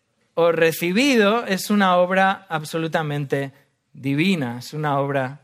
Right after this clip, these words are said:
de Dios. Pero si permanece velado, permanece velado entre los que se pierden. Dice eso versículo tres, "Nuestro evangelio está aún encubierto,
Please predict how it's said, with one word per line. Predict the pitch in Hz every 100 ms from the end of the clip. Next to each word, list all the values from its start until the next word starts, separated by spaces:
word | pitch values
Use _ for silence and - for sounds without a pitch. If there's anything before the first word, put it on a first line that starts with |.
| _
de | 117 123
Dios. | 147 202 208 160 - - _ _ _ _ _ _ _ _ _ _ _ _ _ _ _
Pero | 175 180 175
si | 196
permanece | 156 175 165 170 220 285 233
velado, | 185 185 269 220 175 196 269 - _ _ _ _
permanece | - 170 170 190 240 254
velado | 220 196 208 214
entre | 196 180 180
los | 175 175 -
que | 156 147
se | 175
pierden. | 156 220 285 254 139 113 - _ _ _ _ _ _ _ _ _ _ _ _ _ _ -
Dice | 147 139 143
eso | 143
versículo | 143 127 - 127 139 139
tres, | 135 185 160 131
"Nuestro | 139 147 170
evangelio | 156 151 - 160 156
está | - 156
aún | 160
encubierto, | 160 156 160 151 147 - 165